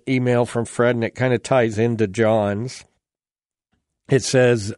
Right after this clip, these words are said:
"Do you do home inspections for the furnace and air conditioners before I buy a house?" The answer is yes, we do. Um, now, what we do is we call it, uh,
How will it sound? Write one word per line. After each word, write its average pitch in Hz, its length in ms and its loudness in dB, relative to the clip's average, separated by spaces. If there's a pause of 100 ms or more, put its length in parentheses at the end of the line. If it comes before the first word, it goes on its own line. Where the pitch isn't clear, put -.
(140)
"Do 135 100 2
you 143 240 4
do 127 260 0
home 123 260 0
inspections 117 680 -2
for 107 180 -4
the 98 100 -2
furnace 113 440 -2
and 104 80 -4
air 107 140 0
conditioners 107 680 -6 (520)
before 107 460 2
I 101 180 2
buy 98 280 2
a 92 140 2
house?" - 500 -6 (1120)
The 147 140 6
answer 143 320 4
is 110 200 0
yes, 117 320 0
we 107 140 0
do. 117 640 0 (160)
Um, 92 440 -2
now, 107 220 -2
what 98 280 2
we 120 220 4
do 110 320 2
is 101 160 -2
we 104 160 0
call 104 360 2
it, - 140 -10 (160)
uh, 95 140 -10